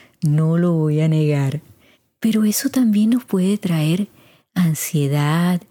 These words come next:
y a veces el ser tan específico, pues, no nos deja ver las cosas en términos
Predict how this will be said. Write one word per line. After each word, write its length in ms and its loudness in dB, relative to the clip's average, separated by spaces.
y 300 -2
a 140 0
veces 640 -2
el 200 0
ser 540 -2
tan 240 2
específico, 1300 -2
pues, 200 0
no 140 4
nos 240 2
deja 360 2
ver 420 0
las 260 -2
cosas 600 -4
en 240 0
términos 680 0